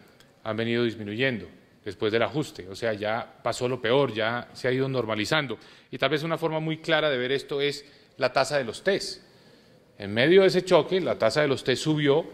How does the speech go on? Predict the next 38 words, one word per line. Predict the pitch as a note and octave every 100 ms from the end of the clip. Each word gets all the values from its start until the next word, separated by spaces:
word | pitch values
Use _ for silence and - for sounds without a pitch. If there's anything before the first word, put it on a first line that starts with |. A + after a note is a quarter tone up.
| - - _ _ -
Los | A2 G#2+ -
tes | C3 B2+ -
a | D#3
diez | D#3 D3 D3+
años | D3 D3
llegaron | A#2+ G#2+ B2+
a | C3
estar | - A2+
a | A#2
una | C3
tasa | C3+ C3 C3+
de | A#2+
casi | A2 G#2+ C3
el | C3
nueve | C#3 D3 C#3
por | C#3+ G#2+
ciento | - G#2 -
anual. | B2+ A2+ G#2 - - _ _ _ _ _ _ _ _ _
Eh, | - A2 G#2+ G2+ G2+ F#2+ - -
y | C3
para | A#2 G#2+ G#2 G#2 -
este | B2 - C#3+
momento | B2 A2 B2+
estamos | B2 B2+ B2 B2+ - - - _ _
en | A2 G#2
seis | - A#2+ A#2
punto | - B2 B2
cuatro | A#2+ A#2+ A#2+ A2+
por | G#2+
ciento, | F3+ C3+ A2
una | A#2
reducción | A#2+ G#2+ F2+ A#2 A2+
muy | B2+ C#3+
importante | C#3 A#2 A2+ A2+ A#2+ B2+ - - -
del | G#2+ -
costo | D#3 D#3+ - F3 F3 - -
del | G#2+
financiamiento | A2+ G#2 G2 G#2 A2+ A2+ C3+